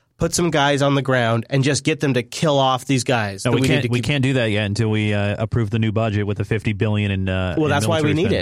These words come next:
Speaker 1: it. But,
Speaker 2: We're
Speaker 1: but I,
Speaker 2: right,
Speaker 1: but
Speaker 2: yeah.
Speaker 1: really, realistically, isn't, wasn't, is there, is there, is there credence to the theory that Obama's strategy was a prolonged misery,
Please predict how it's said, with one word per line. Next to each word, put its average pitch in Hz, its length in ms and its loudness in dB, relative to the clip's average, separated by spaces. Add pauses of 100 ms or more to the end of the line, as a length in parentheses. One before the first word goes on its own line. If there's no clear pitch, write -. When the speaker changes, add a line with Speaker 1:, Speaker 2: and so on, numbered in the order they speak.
Speaker 1:
it. - 40 -20 (100)
But, 190 160 0
Speaker 2:
We're - 60 -2
Speaker 1:
but 202 120 2
I, 196 60 2
Speaker 2:
right, 196 80 -2
Speaker 1:
but 202 140 0
Speaker 2:
yeah. 185 60 -2
Speaker 1:
really, 226 320 2
realistically, 196 880 -2
isn't, 208 440 -2 (140)
wasn't, 214 460 0 (120)
is 202 200 0
there, 240 200 0
is 220 300 -2
there, 247 400 0
is 196 200 -2
there 208 120 0
credence 269 520 0
to 233 100 -2
the 196 140 -6
theory 117 520 0 (480)
that 151 100 0
Obama's 160 480 0
strategy 120 640 0
was 120 180 0
a 120 100 -2
prolonged 139 1120 0
misery, 120 800 -2